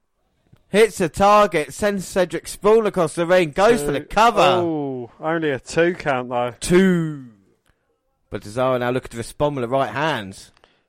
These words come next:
Speaker 2: Gets clocked with a huge elbow to the jaw though, just drops Tozawa where he stood.
Speaker 1: I'll tell you what, Cedric's forearms and elbows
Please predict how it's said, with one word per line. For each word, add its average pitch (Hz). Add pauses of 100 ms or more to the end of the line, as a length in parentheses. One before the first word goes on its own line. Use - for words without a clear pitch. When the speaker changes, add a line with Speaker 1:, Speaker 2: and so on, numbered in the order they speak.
(120)
Speaker 2:
Gets 131
clocked 165
with 147
a 123
huge 160
elbow 156
to -
the 127
jaw 170
though, 123
just 123 (160)
drops 160
Tozawa 147
where 147
he 135
stood. 151 (160)
Speaker 1:
I'll 123
tell 180
you 202
what, 190
Cedric's 175
forearms 170
and 156
elbows 120